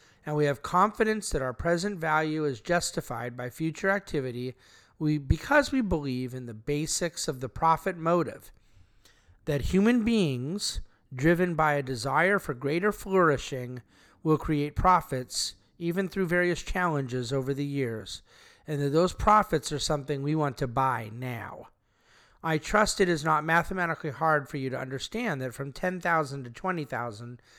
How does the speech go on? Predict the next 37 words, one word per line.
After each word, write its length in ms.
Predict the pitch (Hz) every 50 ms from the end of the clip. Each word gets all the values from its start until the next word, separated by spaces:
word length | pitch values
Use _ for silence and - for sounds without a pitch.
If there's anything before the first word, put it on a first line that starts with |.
| - _ _ _ _
the 100 | - 143
Dow 240 | 127 143 139 143 143
had 220 | 120 139 135 123
to 40 | 131
go 200 | 120 139 131 127
up 160 | 123 117 -
one 160 | 139 135 120
hundred 320 | 107 151 185 180 156 131 -
percent, 540 | 135 117 - - 123 117 117 127 - - - _ _ _ _ _ _ _ _ -
but 140 | 151 139
to 100 | - 151
go 300 | 135 131 156 156 165 165
from 260 | 151 - - 143 131 123
twenty 360 | - - 180 175 170 160 151
thousand 420 | 151 143 139 139 131 117 127 131
to 80 | 127 135
thirty 320 | - - 247 269 208 165
thousand, 640 | 127 - 131 117 120 120 113 98 101 127 135 151 180
it 100 | 180 147
will 100 | 139 147
only 200 | 151 151 147 135
have 220 | 120 135 127 -
to 80 | - 135
go 180 | 120 131 120 120
up 180 | 123 131 -
fifty 380 | - - - 233 214 - - 135
percent. 500 | - - 120 - - 131 120 117 - - _ _ _ _ _ _ _ _ _ _ _ _ _ _ _ _ 180
And 120 | 170 160
I 100 | 160 160
trust 500 | - - - 180 175 160 - - - -
you 80 | 160 151
know 440 | 143 139 135 131 131 131 139 156 160
that 200 | 151 139 - -
fifty 380 | - 208 214 214 - - 160
percent, 640 | - - 147 131 - - 131 120 120 123 135 143 - 143
when 200 | 139 131 127 120
compounding, 840 | - - 220 294 294 214 - 139 120 117 113 110 117 127 147